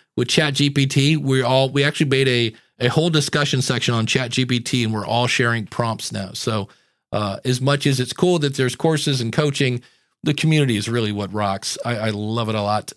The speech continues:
And then, uh, if you, uh, Ask the Podcast Coach runs on Podpage, which just keeps getting better and better. Brendan has been adding some new features for S E O. If you wanna check it out, try podpage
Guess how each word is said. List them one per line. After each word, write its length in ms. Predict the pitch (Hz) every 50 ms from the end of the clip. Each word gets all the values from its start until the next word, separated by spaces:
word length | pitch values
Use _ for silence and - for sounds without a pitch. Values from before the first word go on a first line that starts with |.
| _ -
And 320 | - 123 120 117 117 117 113
then, 320 | 120 120 120 123 123 120 - -
uh, 340 | 117 120 123 120 123 123 120 120
if 240 | 135 143 139 - -
you, 520 | 139 147 143 143 143 139 139 139 139 - _ _ _ _ _ _ _ _ -
uh, 220 | 123 123 123 123 - - _ _ - - - - - _ _ -
Ask 200 | - 151 165 -
the 80 | - 156
Podcast 460 | - 170 156 151 - - 156 151 -
Coach 240 | - 165 151 - -
runs 360 | 120 131 139 156 165 160 - - 131
on 300 | 131 139 151 160 160 147
Podpage, 720 | - - - 185 226 226 220 - 104 104 104 110 127 -
which 340 | - 127 135 147 143 - -
just 200 | 208 247 240 -
keeps 180 | - 214 175 -
getting 260 | - 175 170 156 135
better 240 | 131 127 135 156 151
and 100 | 139 120
better. 280 | 120 113 120 135 151
Brendan 400 | 160 143 131 127 135 143 143 135
has 180 | 131 135 123 117
been 160 | - 117 113
adding 300 | 117 110 123 120 123 120
some 180 | 120 - 113 113
new 140 | 123 127 127
features 420 | - - 123 123 - 143 135 127
for 160 | - - 104
S 220 | - 120 120 - -
E 140 | 123 123
O. 120 | 135 156 175
If 520 | 180 - _ _ _ _ _ _ _ -
you 80 | 139 139
wanna 140 | 147 151 147
check 200 | 139 - 156 147
it 80 | 151
out, 240 | 147 151 147 143 -
try 400 | - - - 131 135 139 143 143
podpage 800 | 139 - - 123 131 139 135 - 131 120 123 123 123 - -